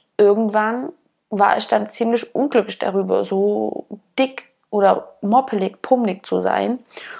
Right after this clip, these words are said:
Und hab dann natürlich als Teenager die ersten Diäten für mich entdeckt.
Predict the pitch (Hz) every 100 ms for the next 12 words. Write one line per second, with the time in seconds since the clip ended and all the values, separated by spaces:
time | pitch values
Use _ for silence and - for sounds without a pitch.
0 | - - 208 202 196 196 - _ _ -
1 | 285 277 233 214 202 208 196 - - -
2 | - 233 233 240 247 214 - 220 208 -
3 | 220 240 - - 208 190 180 185 - 190
4 | 185 - - -